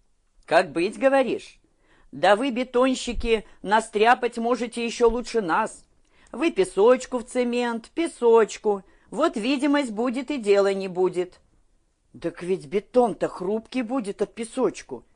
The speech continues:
непонимающе сморщил лоб Квашнин. Антоний Иванович ухмыльнулся. Голова! Ума палата, а понять не может. Ты так подсыпай, чтобы от пальца не рассыпалось, чтобы с территории выпустить, понимаешь?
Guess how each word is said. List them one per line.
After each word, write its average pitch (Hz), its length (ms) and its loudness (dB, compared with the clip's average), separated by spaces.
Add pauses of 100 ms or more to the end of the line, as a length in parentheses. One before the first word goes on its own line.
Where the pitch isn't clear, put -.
(260)
непонимающе 151 800 -4
сморщил 147 540 -6
лоб 190 240 -8
Квашнин. 147 560 -8 (800)
Антоний 185 580 -2
Иванович 175 480 -2
ухмыльнулся. 160 800 -10 (560)
Голова! 143 1040 0 (200)
Ума 247 380 4
палата, 220 540 4
а - 20 4
понять 180 400 -2
не 156 140 -6
может. 147 380 -8 (640)
Ты 285 120 0
так 311 340 6
подсыпай, 233 720 2 (220)
чтобы 240 380 2
от 240 320 2
пальца 254 400 2
не 262 160 0
рассыпалось, 214 920 2 (220)
чтобы 233 400 0
с - 80 -10
территории 220 640 2
выпустить, 165 680 -6
понимаешь? 170 720 0